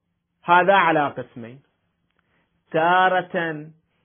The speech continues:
يشتمل على نسبة تامة زمانية كالمضي،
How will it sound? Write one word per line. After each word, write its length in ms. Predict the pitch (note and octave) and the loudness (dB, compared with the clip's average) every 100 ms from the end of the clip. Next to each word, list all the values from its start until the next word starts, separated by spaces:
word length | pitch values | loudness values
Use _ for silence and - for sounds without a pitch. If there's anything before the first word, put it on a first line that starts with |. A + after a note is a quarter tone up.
| _ | _
يشتمل 1120 | - C#3+ D3 - - - F#3 G3 F3+ E3+ D#3 D3 | -6 -4 -4 -6 -16 -6 -4 -2 -2 0 0 0
على 680 | A#2+ C3+ D3+ E3 F3 D#3 C#3 | 0 0 0 2 2 2 -2
نسبة 1040 | C#3+ E3+ F#3 - C#3 D3+ D3+ D#3 C#3 C3+ C3+ - | -6 -8 -10 -16 -4 -4 -4 -6 -6 -8 -10 -4
تامة 1120 | F3 F#3 F#3 F#3 F#3+ F#3+ F#3+ F#3+ G3 F#3+ F3+ C#3+ D#3 | 0 2 2 0 -4 -6 -6 -4 -6 -4 -8 -4 0
زمانية 720 | F#3+ F3 D3+ C#3 C3 B2 C3+ _ _ _ _ _ _ _ _ _ _ _ _ _ _ _ _ _ _ - | 2 2 -2 -6 -8 -10 -14 _ _ _ _ _ _ _ _ _ _ _ _ _ _ _ _ _ _ -2
كالمضي، 840 | F3 F#3 F#3+ E3+ D3+ E3+ D3 | 2 2 0 -2 0 0 0